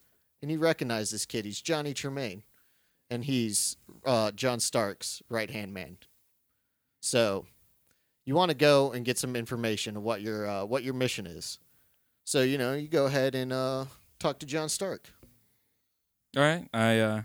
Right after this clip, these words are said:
Speaker 2: I, I head on over there.
Speaker 1: You sure do.
Speaker 2: And, um, so Johnny's there.
Speaker 1: Johnny's there.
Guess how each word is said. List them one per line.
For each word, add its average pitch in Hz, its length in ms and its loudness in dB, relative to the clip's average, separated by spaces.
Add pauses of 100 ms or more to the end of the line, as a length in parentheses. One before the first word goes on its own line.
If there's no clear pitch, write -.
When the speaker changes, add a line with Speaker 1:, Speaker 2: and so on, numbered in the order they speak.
Speaker 2:
I, 110 180 -12 (200)
I 92 140 -12
head 117 180 -2
on 110 100 -2
over 110 220 -2
there. 123 240 -4 (100)
Speaker 1:
You 113 160 -16
sure 120 260 0
do. 123 260 -2 (440)
Speaker 2:
And, 107 760 0 (280)
um, 101 400 -6
so 131 280 6 (220)
Johnny's 131 460 4
there. 98 440 -4
Speaker 1:
Johnny's 143 420 4
there. 107 260 0